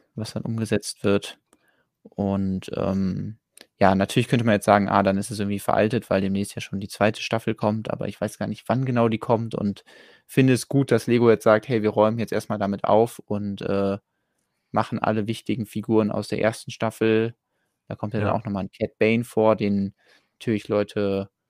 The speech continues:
Speaker 1: ähm, ja, aus, äh, aus The Bad Batch mögen könnten, aber eben auch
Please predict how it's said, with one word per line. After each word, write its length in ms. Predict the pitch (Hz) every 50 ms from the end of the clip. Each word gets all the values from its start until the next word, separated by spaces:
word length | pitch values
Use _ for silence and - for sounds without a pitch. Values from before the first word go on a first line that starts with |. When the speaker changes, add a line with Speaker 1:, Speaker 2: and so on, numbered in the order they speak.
| _ _ _ _ _ _ _ -
Speaker 1:
ähm, 560 | - 104 101 98 98 98 98 98 98 101 101 _ _ _ _ _ _ _ _ _ _ _ _ _ _ - _ _ _
ja, 280 | 107 95 - - - -
aus, 360 | 101 101 98 101 - - -
äh, 440 | - - 95 95 95 95 95 95 98 101 _ _ _ _ _ _ _ _ _ _ _ _ _ _ _ _ _ _
aus 200 | - 110 - - _
The 80 | 131 101
Bad 280 | 104 113 107 - - -
Batch 520 | 104 104 104 - - - - - - - _ _ _ _ _ _ _ _ _ _ _ _ _ _ _ _ - _ _ 120
mögen 400 | 120 110 110 113 107 - 107 104
könnten, 720 | - 123 107 107 107 104 - _ 104 104 104 104 104 - -
aber 440 | - - 101 104 101 95 95 101 98
eben 180 | 101 101 98
auch 460 | - - 98 101 - - - _ _